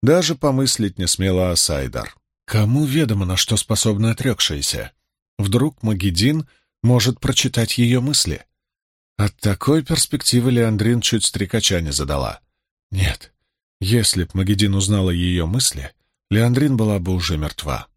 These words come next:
Или продолжала бы вопить от боли, катаясь по полу. Или целовала бы Магедин ноги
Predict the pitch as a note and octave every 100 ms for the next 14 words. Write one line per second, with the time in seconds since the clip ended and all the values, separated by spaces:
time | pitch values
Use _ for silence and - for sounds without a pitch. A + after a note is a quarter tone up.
0 | _ _ _ _ C#3+ E3+ E3+ D3+ D3+ A2
1 | C3 C3+ A#2 G#2 A2+ - A#2+ A2 F#2+ G2+
2 | B2+ G#2+ - F#2+ G2+ F#2+ - - D#2 -
3 | C2+ G1+ - _ _ _ _ A#2+ G#2 E2+
4 | - F#2 G2 C3+ B2 G2 G#2 G2+ G2 G2
5 | G2+ F#2+ A#2 C#3+ A2+